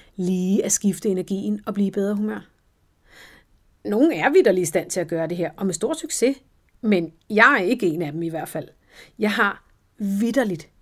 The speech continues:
ikke lyst til at skifte min energi på den måde. Jeg kan ikke. Og det er for så vidt også okay, for som bekendt, så skal man jo også huske at mærke de her dårlige følelser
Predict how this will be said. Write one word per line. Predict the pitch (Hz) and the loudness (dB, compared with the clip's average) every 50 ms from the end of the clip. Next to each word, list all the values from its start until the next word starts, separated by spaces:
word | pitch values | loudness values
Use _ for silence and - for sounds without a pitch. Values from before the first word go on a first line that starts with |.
| _ _ _ _ _ _ | _ _ _ _ _ _
ikke | - 214 208 196 - 196 - _ _ _ | 0 0 0 0 -2 -8 -12 _ _ _
lyst | - 190 175 185 180 170 - - - - _ _ _ | -8 -2 0 0 0 0 -4 -10 -14 -18 _ _ _
til | - - 175 | -12 -10 -10
at | 156 | -10
skifte | - - 185 156 - - | -8 -8 -10 -10 -8 -6
min | 185 175 | -6 -4
energi | 165 160 156 - 160 165 - | -6 -6 -8 -10 -12 -12 -10
på | - | -10
den | 170 170 175 170 | -10 -8 -6 -6
måde. | 156 160 165 165 - _ _ | -6 -8 -8 -10 -16 _ _
Jeg | 180 - | -10 -10
kan | - - 196 226 - | -6 -6 -6 -4 -4
ikke. | 226 180 - - - _ _ _ _ _ _ _ _ - - - - - _ - | -4 -6 -6 -10 -18 _ _ _ _ _ _ _ _ -20 -20 -20 -20 -20 _ -12
Og | - - | -4 -2
det | 294 | -2
er | 285 | -2
for | - 294 | -2 -4
så | - - 311 | -4 -2 0
vidt | 294 320 320 | -2 0 -2
også | 277 269 - - - - | -2 -4 -4 -8 -4 -2
okay, | 220 214 214 - - 180 147 151 151 _ _ _ | -2 -2 -2 -2 -6 -6 -6 -6 -8 _ _ _
for | _ - 208 | _ -10 -6
som | - 240 208 | -6 -6 -6
bekendt, | 208 - - - - - - - _ _ _ _ | -6 -10 -6 -4 -4 -4 -4 -6 _ _ _ _
så | - - 269 | -12 -4 -2
skal | - - - - 185 156 | 0 0 0 -2 -4 -4
man | 160 185 202 | -2 -2 -2
jo | 202 202 196 | -2 -2 -2
også | 175 175 - - | -4 -6 -8 -6
huske | - 202 185 175 - - 190 220 - | -6 -6 -4 -4 -6 -6 -8 -6 -4
at | 247 | -4
mærke | 254 247 214 208 196 196 202 220 254 302 - 302 302 - | -2 0 0 0 0 0 0 0 0 -2 -2 -4 -4 -4
de | 196 | -6
her | 160 160 175 - | -6 -6 -6 -8
dårlige | - _ - 135 147 156 156 156 160 160 | -6 _ -6 -6 -4 -6 -6 -4 -6 -6
følelser | 156 - 165 156 151 156 156 - 160 | -8 -8 -6 -4 -4 -4 -6 -8 -12